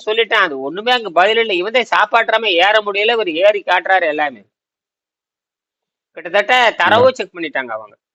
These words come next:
Speaker 1: தரவை, தரவுன்னு என்ன? எல்லாமே. அதுல பல்துறை மருத்துவர்கள் வேற. அதாவது, ஒரு மனிதனை ஆராய்ச்சி பண்ணோம்னா, இவன் சொல்றான் பாருங்க, சிறப்பு வா-, சிறப்பு மருத்துவர்கள், எம்-, ஸ்கேன் மருத்துவர்கள்,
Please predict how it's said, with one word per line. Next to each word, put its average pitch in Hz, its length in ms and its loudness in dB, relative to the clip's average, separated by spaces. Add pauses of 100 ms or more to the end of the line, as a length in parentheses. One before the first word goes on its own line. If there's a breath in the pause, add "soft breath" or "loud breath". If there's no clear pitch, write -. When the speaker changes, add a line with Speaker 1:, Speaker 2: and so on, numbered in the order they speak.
(100)
Speaker 1:
தரவை, 135 480 -2 (420)
தரவுன்னு 185 320 -2
என்ன? 185 280 -8 (180)
எல்லாமே. 156 680 -2 (2000)
அதுல 202 180 -10
பல்துறை 247 500 2
மருத்துவர்கள் 214 640 0
வேற. 139 200 0 (440)
அதாவது, 147 460 -2
ஒரு 165 140 -2
மனிதனை 175 380 -4
ஆராய்ச்சி 175 360 2
பண்ணோம்னா, 131 640 -14 (320)
இவன் 175 180 -14
சொல்றான் 214 300 0
பாருங்க, 170 440 0
சிறப்பு 180 500 0
வா-, 160 160 0
சிறப்பு 170 380 -6
மருத்துவர்கள், 151 840 -4
எம்-, 143 480 -6
ஸ்கேன் 156 420 -6
மருத்துவர்கள், 143 840 -8